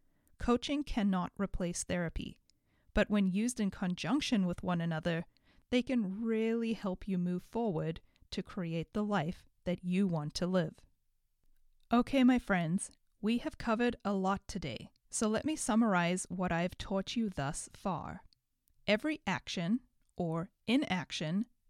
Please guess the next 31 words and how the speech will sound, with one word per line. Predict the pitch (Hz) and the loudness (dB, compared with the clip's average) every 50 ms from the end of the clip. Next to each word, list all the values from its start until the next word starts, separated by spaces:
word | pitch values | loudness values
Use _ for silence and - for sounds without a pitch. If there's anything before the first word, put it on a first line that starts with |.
| _ - | _ -4
that | 180 147 - | -4 -4 -2
you | 165 180 196 220 277 | -2 -2 -2 -2 -2
take | - - - 180 170 180 - - - | -2 -2 -2 -2 -2 -2 -4 -6 -4
in | 180 175 170 | -2 -2 -2
your | 160 170 175 220 269 | 0 0 2 2 2
life | 262 226 165 131 - 208 - - _ _ _ _ - | 4 2 2 2 0 -2 -4 -6 _ _ _ _ -6
is | 170 185 - | -6 -4 -4
because | - 175 165 - - - 190 175 185 190 190 - - | -4 -4 -6 -6 -6 -4 -2 0 0 0 -2 -4 -4
of | - - 165 170 190 - - | 0 2 2 2 0 -2 -4
a | 175 | -6
feeling, | - _ - 226 220 214 196 143 113 110 - - - _ _ _ _ _ _ _ _ - | -4 _ 0 2 4 4 4 2 0 -2 -6 -8 -12 _ _ _ _ _ _ _ _ -2
and | - 196 185 - - _ _ _ - | 0 2 2 0 -2 _ _ _ -4
every | 185 180 185 202 196 - 226 233 240 | -2 2 2 0 0 0 0 0 -2
feeling | 233 - - 262 269 285 269 247 220 196 | -2 -2 -2 0 2 2 4 4 4 4
you | 180 180 185 | 4 4 2
experience | 180 - - - - 294 330 285 202 156 156 151 151 160 - - - _ _ _ _ | 0 -2 -4 -6 -2 0 2 2 2 2 2 0 0 -2 -4 -8 -16 _ _ _ _
is | - - 180 - | -8 -6 -6 -6
because | - - 170 - - - 180 185 - | -6 -6 -8 -6 -4 -4 -2 -2 -2
of | 175 185 196 | -2 -2 -2
a | 185 | -2
thought | - - - - 285 262 180 170 175 - - - _ _ _ | -2 -2 0 2 4 4 4 2 0 -2 -4 -10 _ _ _
you | - 175 170 165 - | -4 -2 -2 0 0
are | - 165 160 | 0 0 0
thinking. | - - 220 214 208 - 143 - - - - _ _ _ _ _ _ _ _ _ _ _ | 0 0 0 0 0 0 -2 -6 -6 -6 -10 _ _ _ _ _ _ _ _ _ _ _
So | - - 208 190 | -4 0 0 2
the | 185 190 | 2 0
first | - - 247 269 277 - | 0 2 2 2 2 0
step | - 220 208 214 - | 0 0 -2 0 0
in | - 196 190 | -2 -2 -2
creating | - - 220 185 175 175 180 185 - 175 165 | -4 -4 -4 -2 -2 0 0 0 0 -2 -2
change | - - - 302 262 180 - - 180 220 - | -2 -2 2 2 2 2 2 0 -2 -2 -4